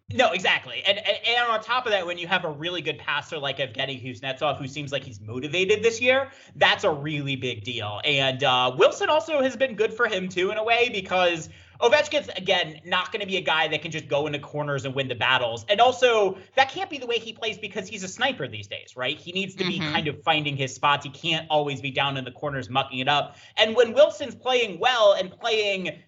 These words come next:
Speaker 1: on the right side of the law, uh, and kind of using his
Speaker 2: <laughs>
Speaker 1: size to generate scoring chances, that's gonna help an Alex Ovechkin too. So yeah, the first line has been really, really good so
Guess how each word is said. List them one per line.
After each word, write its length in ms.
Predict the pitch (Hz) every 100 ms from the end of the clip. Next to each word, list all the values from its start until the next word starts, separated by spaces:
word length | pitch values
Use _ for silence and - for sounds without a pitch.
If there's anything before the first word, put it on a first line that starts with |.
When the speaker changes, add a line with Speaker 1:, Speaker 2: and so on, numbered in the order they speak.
| _
Speaker 1:
on 220 | 196 214 202
the 100 | 170
right 320 | 165 277 -
side 300 | - 170 151
of 280 | 135 113 127
the 80 | 135
law, 580 | 123 127 165 202 208 -
uh, 440 | 135 165 165 165 -
and 320 | 180 160 -
kind 220 | 226 208
of 80 | 165
using 280 | - 190 175
his 160 | 175 -
Speaker 2:
<laughs> 20 |
Speaker 1:
size 420 | 170 180 165 -
to 100 | 156
generate 540 | 117 147 160 156 131
scoring 340 | - 190 269 202
chances, 480 | 165 151 147 151 - - -
that's 180 | 202 190
gonna 160 | 190
help 220 | 147 160
an 80 | 151
Alex 240 | 135 135 139
Ovechkin 500 | 123 127 - 123 107
too. 160 | 139
So 140 | 127 139
yeah, 320 | 151 381 -
the 200 | 160 -
first 240 | 226 330 156
line 200 | 156 190
has 100 | 120
been 160 | 127 107
really, 260 | 117 151 131
really 260 | 123 101 95
good 200 | 98 -
so 120 | _